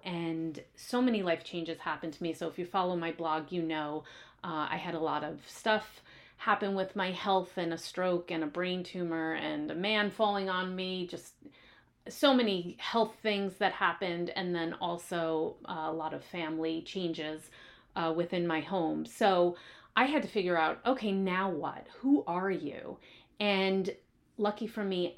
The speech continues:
I am such a fighter, and so when you push me up against the wall, I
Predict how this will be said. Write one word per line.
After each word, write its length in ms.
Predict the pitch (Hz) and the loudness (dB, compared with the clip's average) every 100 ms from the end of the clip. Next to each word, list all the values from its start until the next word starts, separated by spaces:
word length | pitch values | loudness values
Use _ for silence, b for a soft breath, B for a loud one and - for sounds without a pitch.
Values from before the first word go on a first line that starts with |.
| - | -10
I 60 | |
am 240 | 208 185 165 | -8 -6 -6
such 340 | - 180 - - | -6 -10 -8 -6
a 160 | 170 | -6
fighter, 560 | 143 - 180 175 190 196 | -6 -8 -2 0 0 0
and 260 | - 175 160 | -2 -8 -6
so 160 | 175 | -6
when 220 | 165 165 | -4 -2
you 100 | 165 | -4
push 340 | 156 - 202 - | -6 -8 -8 -6
me 120 | 190 | -6
up 80 | 185 | -6
against 360 | 175 170 160 | -6 -6 -6
the 80 | - | -8
wall, 380 | 170 170 170 | -4 0 0
I 80 | 175 | 0